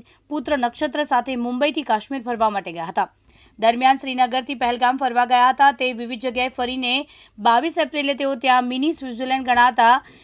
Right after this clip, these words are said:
બેસર વેલીમાં પહેલગામથી ઘોડા પર બેસીને કુદરતી સૌંદર્યને નિહાળતા હતા. અચાનક આતંકવાદીઓ ધડાધડ ગોળાબારી કરતા કડથિયા પરિવારના ચાર સભ્યોમાંથી મોભી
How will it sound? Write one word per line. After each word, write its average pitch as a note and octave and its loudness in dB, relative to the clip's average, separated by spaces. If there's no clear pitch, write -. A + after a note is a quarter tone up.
બેસર C4 6
વેલીમાં C#4 2
પહેલગામથી D4+ 6
ઘોડા B3+ 2
પર C#4 0
બેસીને C4 0
કુદરતી B3 -4
સૌંદર્યને B3 -4
નિહાળતા G#3 -2
હતા. F3 -4
અચાનક C#4 2
આતંકવાદીઓ D4 4
ધડાધડ C4+ 2
ગોળાબારી C#4 4
કરતા C#4+ 0
કડથિયા C4 -2
પરિવારના B3+ 0
ચાર C#4 4
સભ્યોમાંથી C4 -4
મોભી A#3+ -2